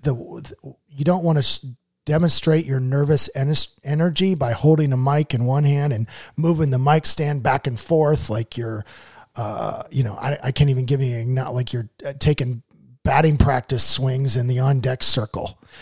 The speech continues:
You know, you don't need any of that. So you get that out of the way.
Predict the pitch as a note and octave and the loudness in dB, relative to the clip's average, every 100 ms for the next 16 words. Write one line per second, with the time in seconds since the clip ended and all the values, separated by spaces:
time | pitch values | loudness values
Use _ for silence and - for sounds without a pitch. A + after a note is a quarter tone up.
0 | - - C#3+ B2+ D3 F3+ F3 D3 D#3+ F#3 | -20 -6 -2 0 4 4 2 -2 0 2
1 | F#3 F3 F3+ D3+ D#3+ C#3+ E3+ A#2+ - C#3+ | 4 2 0 0 0 0 -2 -2 -2 0
2 | C3+ C#3 B2 E3 G3+ F3 C3 A#2+ A2+ A2 | 0 0 -2 0 2 2 2 -2 -2 -4
3 | F#2+ | -6